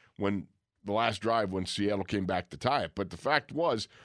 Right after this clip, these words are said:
they at least got their footing back because they were just getting run out of the stadium.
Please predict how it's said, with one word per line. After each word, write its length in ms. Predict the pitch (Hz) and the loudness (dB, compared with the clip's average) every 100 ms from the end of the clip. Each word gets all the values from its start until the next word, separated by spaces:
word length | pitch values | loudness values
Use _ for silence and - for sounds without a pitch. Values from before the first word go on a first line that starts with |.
| - - | -12 0
they 140 | 120 | 2
at 120 | 123 | 2
least 320 | 104 151 175 - | 2 0 0 2
got 220 | 135 127 | 0 2
their 100 | 113 | -2
footing 460 | - 143 170 147 | -2 -2 0 0
back 300 | 101 95 87 | 0 0 -2
because 260 | - 87 90 | -4 -4 0
they 100 | 117 | 0
were 140 | 156 | 0
just 240 | 107 101 - | -2 -2 -2
getting 200 | 113 90 | -4 -2
run 220 | 101 110 | -2 0
out 140 | 104 | 0
of 60 | 95 | -2
the 60 | 82 | -4
stadium. 500 | - 110 156 - | -4 -4 -4 -6